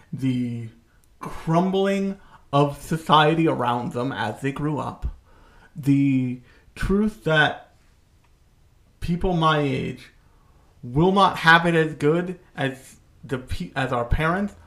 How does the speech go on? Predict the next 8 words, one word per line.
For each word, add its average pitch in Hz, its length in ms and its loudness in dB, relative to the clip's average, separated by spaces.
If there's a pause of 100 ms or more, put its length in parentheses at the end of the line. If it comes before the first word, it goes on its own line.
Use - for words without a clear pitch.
(600)
when 147 240 4
they 151 140 2
were, 135 280 -2 (1500)
when 151 240 4
they 170 120 4
were 160 340 0
our 143 260 6
age 196 280 0